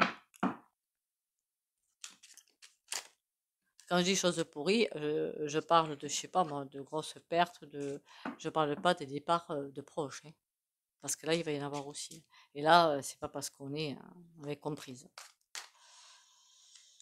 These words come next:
Allez, euh, pour le soin du jour, il y en a qu'une qui est tombée. Bah ouais. Oh, la lune.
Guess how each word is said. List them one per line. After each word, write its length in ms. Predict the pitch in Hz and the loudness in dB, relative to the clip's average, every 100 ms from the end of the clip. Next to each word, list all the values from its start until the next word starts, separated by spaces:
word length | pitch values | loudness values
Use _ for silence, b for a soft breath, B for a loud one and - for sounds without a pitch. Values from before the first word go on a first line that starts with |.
| - _ _ _ - _ | -20 _ _ _ -20 _
Allez, 320 | 277 277 240 - - - - - - - - | 10 12 10 6 -2 -4 -8 -12 -18 -16 -4
euh, 460 | 175 160 147 143 - - - | 0 2 0 -2 -4 -8 -6
pour 100 | 269 | -2
le 100 | 285 | 0
soin 220 | - 208 | 0 0
du 300 | 202 190 190 | -2 -4 -6
jour, 600 | 147 143 151 151 156 143 - | -6 -6 -2 -2 -2 -4 -8
il 100 | 156 | -8
y 20 | 156 | -6
en 40 | |
a 80 | 151 | -6
qu'une 220 | - 349 | -6 -10
qui 100 | - | -10
est 20 | |
tombée. 240 | - 220 330 185 | -4 -4 -2 6
Bah 140 | 175 | 8
ouais. 180 | 160 - - _ _ _ _ | 8 4 -2 _ _ _ _
Oh, 140 | 247 262 | -2 0
la 120 | 139 | -2
lune. 380 | 139 196 135 | -4 -8 -8